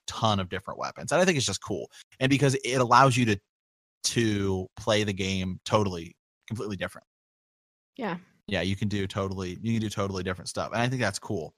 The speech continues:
Speaker 2: I love the little side quests as well. Filling
Speaker 1: Yeah.
Speaker 2: up your bomber's notebook and stuff like that. And the guy reaching his hand out of the toilet, wanting toilet
Speaker 1: Yep.
Speaker 2: paper.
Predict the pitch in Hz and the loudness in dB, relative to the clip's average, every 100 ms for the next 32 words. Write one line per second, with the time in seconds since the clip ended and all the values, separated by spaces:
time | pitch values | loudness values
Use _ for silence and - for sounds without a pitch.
0 | _ - 226 247 262 285 254 208 180 151 | _ 2 8 8 10 12 12 10 8 6
1 | 156 - 120 - - 170 147 98 98 180 | 4 2 2 2 -2 -2 0 0 0 -4
2 | - _ _ _ - 196 190 180 185 175 | -8 _ _ _ 0 6 8 8 6 6
3 | 170 160 170 165 160 156 165 175 - 147 | 6 4 2 0 2 0 0 -2 -2 -4
4 | 165 - 147 160 _ _ _ _ _ _ | -6 -2 -2 -4 _ _ _ _ _ _
5 | _ _ - 202 185 175 180 175 180 190 | _ _ 2 4 8 10 10 10 8 6
6 | 196 - 180 175 175 170 170 165 - 165 | 4 4 2 2 2 2 2 2 2 2
7 | 170 165 165 - 175 - - 170 - 165 | 4 2 0 -2 -4 -2 0 0 0 -2
8 | 165 165 170 | -2 -2 -4